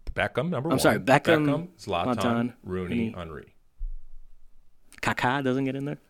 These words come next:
Speaker 1: Ah, Kaká. I should put Kaká in there. It was always, he always seemed kind of out of sight and out of mind over there in Orlando. Maybe, and look, it didn't go well for him on the field.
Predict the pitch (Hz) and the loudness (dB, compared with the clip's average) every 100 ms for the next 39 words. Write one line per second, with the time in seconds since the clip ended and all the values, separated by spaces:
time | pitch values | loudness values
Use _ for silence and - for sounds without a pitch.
0 | - 165 165 - - - 98 113 - 160 | -12 -8 -6 -4 -4 -4 -6 -6 -4 -4
1 | 127 - 101 - 196 - 202 - - - | -4 -6 -6 2 2 6 6 8 8 8
2 | 277 403 320 294 392 415 - 320 330 - | 6 6 4 2 4 4 2 -2 -4 -2
3 | 254 214 - - - - 185 196 - 180 | 0 -2 -2 -14 -12 -6 -4 -2 0 0
4 | 185 135 147 143 123 139 139 123 117 113 | 0 0 2 2 2 2 2 2 0 2
5 | 113 113 107 107 113 92 131 208 90 - | 2 2 2 2 2 0 0 0 -2 -8
6 | - - - - 123 110 101 147 147 127 | -20 -20 -8 -2 2 2 2 2 4 4
7 | 110 117 120 123 110 113 113 110 101 92 | 4 6 4 2 -2 -2 -2 -4 -4 -6
8 | - 110 120 | -6 -2 -2